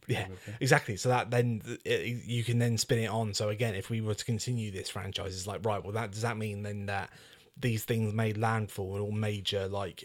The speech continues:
Speaker 1: any continents would have got hit with one of them and
Speaker 2: Mm.
Speaker 1: just got completely wiped out? But anything that's like a smaller island off the coast
Speaker 2: Yeah.
Speaker 1: Are where these little pockets of humanity are gonna be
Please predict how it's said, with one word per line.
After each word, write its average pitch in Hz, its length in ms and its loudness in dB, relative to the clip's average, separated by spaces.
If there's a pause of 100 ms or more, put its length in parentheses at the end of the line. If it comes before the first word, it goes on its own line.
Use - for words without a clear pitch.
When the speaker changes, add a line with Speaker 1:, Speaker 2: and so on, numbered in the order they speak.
Speaker 1:
any 120 260 0
continents 90 800 -4 (240)
would 113 100 -4
have 104 100 -6
got 101 160 -4
hit - 200 -2
with 98 180 -8
one 107 120 -4
of 98 80 -2
them 85 260 -4 (200)
and 110 160 0
Speaker 2:
Mm. - 20 -6
Speaker 1:
just - 160 -2
got 110 120 -4
completely 101 300 -6
wiped 90 320 -8
out? 90 180 -4
But - 120 -8
anything 120 260 0
that's 107 180 -4
like 107 140 -2
a 110 60 -6
smaller 107 480 -2
island 98 400 -2
off 101 180 -4
the 104 100 -4
coast - 500 -6 (240)
Speaker 2:
Yeah. 98 160 0 (340)
Speaker 1:
Are 104 140 2
where 107 200 4
these 101 220 -6
little 98 180 -2
pockets - 380 -6
of 98 80 -8
humanity 104 500 -2
are 87 40 -6
gonna 95 200 -4
be 90 140 -6